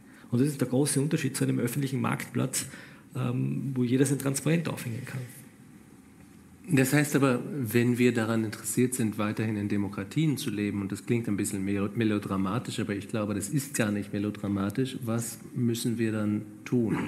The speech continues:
Speaker 2: Ist es möglich, sich dagegen zu stemmen? Ist es möglich, das irgendwie zu kanalisieren?
Speaker 1: Na, wir müssen einmal erkennen, also wenn ich jetzt eine ganz plumpe Metapher bringen kann, stellen wir uns einen Zeitungskiosk vor.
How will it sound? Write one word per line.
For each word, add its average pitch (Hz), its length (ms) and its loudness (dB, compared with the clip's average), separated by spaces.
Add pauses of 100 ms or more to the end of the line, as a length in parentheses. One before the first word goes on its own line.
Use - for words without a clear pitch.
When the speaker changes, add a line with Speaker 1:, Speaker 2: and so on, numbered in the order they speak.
(120)
Speaker 2:
Ist 120 220 0
es 107 160 0
möglich, 131 760 0 (200)
sich 117 240 0
dagegen 113 480 2
zu - 120 -4
stemmen? 113 440 0
Ist - 160 -6
es - 160 -4
möglich, 107 340 0
das 107 160 -2
irgendwie 101 320 -2
zu - 140 -6
kanalisieren? 104 720 0 (240)
Speaker 1:
Na, 147 140 6
wir 160 80 8
müssen 180 240 6
einmal 185 260 8
erkennen, 160 440 2
also 135 120 4
wenn 151 100 8
ich 151 80 4
jetzt 156 160 4
eine 143 140 2
ganz 151 300 2
plumpe 165 420 6
Metapher 151 460 0
bringen 117 340 -2
kann, 117 320 -6
stellen - 240 2
wir 202 60 6
uns 180 100 4
einen 170 240 6
Zeitungskiosk - 920 0
vor. - 260 -8